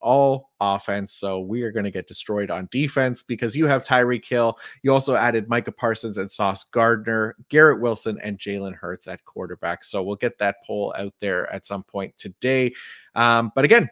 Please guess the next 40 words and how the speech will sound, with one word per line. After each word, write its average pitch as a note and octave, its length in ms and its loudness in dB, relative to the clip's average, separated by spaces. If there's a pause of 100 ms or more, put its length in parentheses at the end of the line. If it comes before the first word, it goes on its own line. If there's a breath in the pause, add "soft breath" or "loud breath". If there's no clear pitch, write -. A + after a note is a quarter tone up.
good E3+ 160 2
luck F#3 240 6
with E3 200 2
your E3 140 4
waiver D3 360 2
wire C#3+ 400 2
picks C#3+ 420 -6
this C#3 340 -4
week. C3+ 460 -4
And, A2+ 480 -2
um, G2+ 640 -2 (180)
yeah, A2 180 -2
thank C3+ 300 -2
you C3 100 2
all B2+ 100 6
for A#2+ 140 -2
listening. E3 540 0 (420 loud breath)
Uh, B2 260 4
Nate, D3 300 0 (140)
thank C3+ 240 0
you D3+ 200 2
as B2+ 160 0
well B2+ 220 2
for B2 140 -8
going B2 220 -4
through B2+ 140 -4
this A#2 160 -6
big B2 200 -2
list A#2+ 300 -2
with B2 260 -2
me. B2 240 -4
Um, A2+ 320 -2
and A2 240 -4
please C#3 240 -4
remind G#2+ 280 -4
everybody G2+ 440 -4
what G2 260 -6
you D3+ 180 -4
have G2+ 260 -4
up - 120 -10